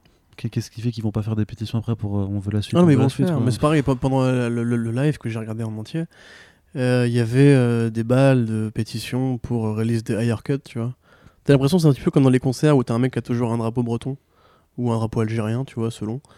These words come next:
Speaker 2: euh, qui est toujours là alors que rien à voir, même pas, même si la musique a rien à voir avec ça. Alors là, c'était release de higher cut, sauf que c'est pas forcément auprès des, des gens qui font la Justice Con qu'il faut aller dire ça, tu vois, si t'as envie de le dire, c'est pas forcément
Speaker 1: Bah
Speaker 2: à eux.
Speaker 1: non,
Speaker 2: Je
Speaker 1: oui,
Speaker 2: pense
Speaker 1: non.
Speaker 2: qu'eux, ils sont pour, tu vois, à la limite.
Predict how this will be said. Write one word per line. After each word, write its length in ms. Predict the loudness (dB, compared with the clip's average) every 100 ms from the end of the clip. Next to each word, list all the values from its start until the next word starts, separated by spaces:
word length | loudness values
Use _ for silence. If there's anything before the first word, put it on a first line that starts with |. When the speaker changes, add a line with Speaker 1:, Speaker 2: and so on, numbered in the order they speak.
| _ _ _ -4
Speaker 2:
euh, 160 | -4 -4
qui 100 | -6
est 40 |
toujours 260 | -2 2 4
là 100 | 4
alors 160 | 2
que 100 | 0
rien 240 | -4 -2 -2
à 60 |
voir, 220 | 0 0 0
même 200 | -2 -4
pas, 160 | -4
même 120 | -6
si 100 | -6
la 60 | -6
musique 300 | -4 -6 -6
a 40 |
rien 120 | -6 -6
à 60 |
voir 120 | -4
avec 140 | -6 -6
ça. 160 | -10 -10 -18 _ 0
Alors 80 |
là, 60 | 2
c'était 260 | 0 -2 0
release 320 | 2 2 2
de 80 | 2
higher 220 | 2 0
cut, 300 | -2 -4 -4 -12 _ _ _ _ _
sauf 160 | -6
que 100 | -6
c'est 120 | -6 -6
pas 80 | -6
forcément 480 | -6 -4 -2 -2 -4 _ _
auprès 300 | -10 -4 -2
des, 240 | 2 0 0
des 140 | -2 2
gens 160 | 4
qui 120 | 2 -2
font 160 | -2
la 60 | 0
Justice 340 | 0 -2 -6 0
Con 160 | 0
qu'il 180 | 0 -4
faut 100 | -2
aller 140 | -2
dire 180 | -2 -6
ça, 220 | -4 -4
tu 140 | -4 -4
vois, 80 | -6
si 100 | -4
t'as 80 | -6
envie 220 | -4 -4
de 60 |
le 80 | -4
dire, 160 | -2 -2
c'est 120 | -4 -12
pas 100 | -12
forcément 300 | -10 -6 -2
Speaker 1:
Bah 60 |
Speaker 2:
à 40 | 2
eux. 40 |
Speaker 1:
non, 80 | 4
Speaker 2:
Je 20 |
Speaker 1:
oui, 20 | 4
Speaker 2:
pense 80 | 4
Speaker 1:
non. 60 |
Speaker 2:
qu'eux, 140 | 4 4
ils 40 |
sont 120 | 2 -2
pour, 220 | -2 -2
tu 80 | -4
vois, 80 | -4
à 20 |
la 60 |
limite. 200 | -2 -4